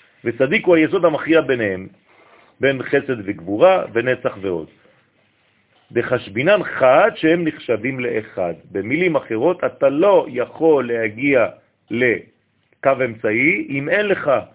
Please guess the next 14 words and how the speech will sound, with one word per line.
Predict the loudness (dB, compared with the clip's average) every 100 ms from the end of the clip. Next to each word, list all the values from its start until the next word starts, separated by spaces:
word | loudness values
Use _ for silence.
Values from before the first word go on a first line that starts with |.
| _ -20 -20 _ _ _ _ _ _ _ _ -18 2
גם | 2 4
את | 2
הימין | 2 2 0 -2 -4 -8 _ _
וגם | -8 -4 0 2 0
את | -6
השמאל. | -12 -12 -14 -16 -14 0
חייב. | 2 2 0 _ -20 _ _ _ _ -12 0
אי | 0
אפשר | 2 -2 -2
אחרת. | -2 -2 -2 -8 _ _ _ _ _ _ _ -20 -20 -20 -20 -20 -20 -20 -20 -20 -20 -20 -20 -20 -20 -16 -14 -2 2 4 4 4 2 -2 -10 -16 -16 -18 -16 -16 -16 _ _ _ _ _ _ _ _ _ _ _ _ _ _ -2
כי | 2
היסוד, | 2 0 4 6 6 4 0 -12 _ _ _ _ -20 -20 _
ענף | -2 2 2 2 -4 -20 -20 _ _
התפארת, | -6 -4 -8 -4 0 2 0